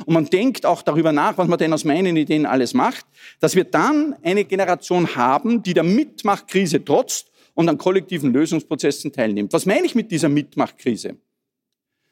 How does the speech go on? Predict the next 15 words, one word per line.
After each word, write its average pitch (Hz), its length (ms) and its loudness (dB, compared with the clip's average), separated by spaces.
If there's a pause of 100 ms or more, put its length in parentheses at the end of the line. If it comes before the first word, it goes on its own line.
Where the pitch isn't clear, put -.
(880)
Ich - 120 0
mach's 180 220 0
mir 196 80 0
einfach. 220 480 0 (880)
Ich 151 140 -4
mach's 180 260 0
mir 185 80 0
einfach 196 400 0
und 185 320 0
ich - 560 -4 (320)
weiß 165 400 2
auch, 131 220 0
dass 151 200 -4
diese 156 220 -4
Vereinfachung 160 1040 0